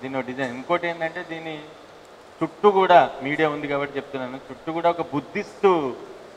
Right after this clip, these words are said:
ఆర్కిటెక్ట్ని డిజైన్ చేయడం జరిగింది. ఇది కేవలం ఊరికే ఒక బిల్డింగ్ కట్టాలని, బిల్డింగ్ అంటే ఏముంటాయి, గోడలు, నాలుగు రూములు ఉంటాయి, అందులో కుర్చీలు ఉంటాయి,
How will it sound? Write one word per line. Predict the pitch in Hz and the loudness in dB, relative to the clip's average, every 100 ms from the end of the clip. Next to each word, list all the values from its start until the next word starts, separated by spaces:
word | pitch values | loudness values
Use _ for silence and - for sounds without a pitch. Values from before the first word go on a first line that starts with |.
| - | 4
ఆర్కిటెక్ట్ని | 120 156 - 185 - 175 | 10 10 8 -4 -4 -8
డిజైన్ | 156 143 151 147 | -8 -6 -6 -6
చేయడం | 131 127 | -8 -8
జరిగింది. | 117 107 107 110 | -10 -12 -14 -12
ఇది | 123 123 | -12 -8
కేవలం | 127 135 156 151 | -4 -4 -4 -6
ఊరికే | 143 151 | -8 -6
ఒక | 156 147 | -6 -4
బిల్డింగ్ | 139 151 165 | -4 -4 -2
కట్టాలని, | 160 151 160 151 147 151 147 - - - - - | 0 2 4 4 0 -6 -10 -14 -20 -20 -10 -4
బిల్డింగ్ | 151 190 185 | 0 2 2
అంటే | 180 180 | 0 2
ఏముంటాయి, | 175 175 170 170 170 160 135 | 0 0 0 0 -2 -6 2
గోడలు, | 151 160 170 | 4 4 4
నాలుగు | 185 156 147 | 4 2 2
రూములు | 143 147 151 | -4 -6 -6
ఉంటాయి, | 147 147 175 | -8 -4 -4
అందులో | 175 156 | -4 -8
కుర్చీలు | - 143 120 | -6 -4 -4
ఉంటాయి, | 110 101 | -6 -10